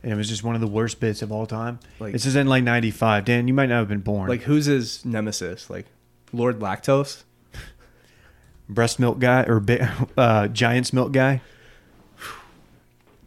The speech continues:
Speaker 2: Man, you're
Speaker 1: Lord Lactose. That's pretty good. And on brand for you.
Speaker 2: Yeah, it is. Crohn's disease, man.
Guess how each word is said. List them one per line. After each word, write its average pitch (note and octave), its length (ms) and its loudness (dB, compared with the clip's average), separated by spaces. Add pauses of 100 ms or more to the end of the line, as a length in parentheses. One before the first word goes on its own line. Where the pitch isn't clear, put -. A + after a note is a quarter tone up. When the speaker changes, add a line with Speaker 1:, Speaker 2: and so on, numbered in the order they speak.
Speaker 2:
Man, G2 240 -12
you're G#2 140 -12
Speaker 1:
Lord D3+ 300 2
Lactose. C#3 680 2
That's C#3+ 220 -2
pretty F3 200 2
good. A#2 380 2 (1500)
And C#3+ 200 -2
on C#3+ 160 4
brand C3+ 300 4
for A#2 100 -4
you. G2+ 240 -2 (180)
Speaker 2:
Yeah, A#2+ 180 -2
it A#2 60 -2
is. A2+ 300 -2 (580)
Crohn's A#2 240 -2
disease, G2+ 300 -8
man. F#2 180 -8